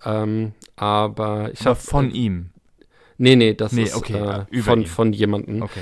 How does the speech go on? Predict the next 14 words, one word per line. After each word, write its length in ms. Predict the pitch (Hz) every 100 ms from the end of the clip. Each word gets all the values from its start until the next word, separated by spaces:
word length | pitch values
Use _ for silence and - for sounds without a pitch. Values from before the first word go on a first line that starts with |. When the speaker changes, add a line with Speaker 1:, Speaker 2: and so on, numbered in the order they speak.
| 85 _
Speaker 1:
Ich, 380 | 127 - - -
normalerweise, 920 | 123 123 127 147 147 139 139 139 131 131 - - - _ 123
ähm, 440 | 117 117 113 - -
mach 260 | 117 127
ich, 120 | 135
versuche 560 | - - - 117 127 147
ich 180 | 131 -
meine, 480 | 120 120 117 117 117
meine 280 | 110 113
Meinung 400 | 107 110 131 131
über 260 | - 110 110
Bücher 640 | 104 123 131 147 143 147 143 _ _ _ -
erst 760 | 117 127 147 143 - - - - _
irgendwo 840 | - 131 131 135 - 110 120 123